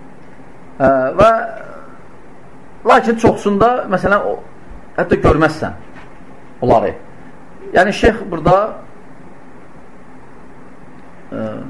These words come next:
təbii ki, e, çalışıb müxtəsər olsun və həmçinin şeyx göstərib ki, yəni, mövzu aydındır.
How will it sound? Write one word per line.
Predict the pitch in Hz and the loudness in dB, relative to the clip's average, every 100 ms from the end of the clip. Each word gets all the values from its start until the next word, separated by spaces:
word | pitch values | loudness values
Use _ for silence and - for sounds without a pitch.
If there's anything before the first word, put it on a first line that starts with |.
| - - | -12 -4
təbii | 156 160 196 | 2 4 4
ki, | - 160 - - - - - - - - | 2 0 -2 -10 -16 -16 -16 -16 -12 -8
e, | 52 50 - - | -6 -6 -10 0
çalışıb | 165 147 131 180 - - | 2 4 2 0 -2 -4
müxtəsər | 143 - 139 170 151 | -2 2 2 4 4
olsun | 117 - 160 - | 2 -2 -4 0
və | 160 | 2
həmçinin | 175 180 160 160 180 - - - - - - | 4 2 -2 -2 -4 -8 -14 -16 -16 -16 -4
şeyx | 175 - | -2 2
göstərib | 151 - 156 160 | 2 4 2 2
ki, | - 185 | 2 4
yəni, | 135 | 4
mövzu | 147 143 143 | 4 4 6
aydındır. | 147 135 143 135 151 | 6 4 2 2 2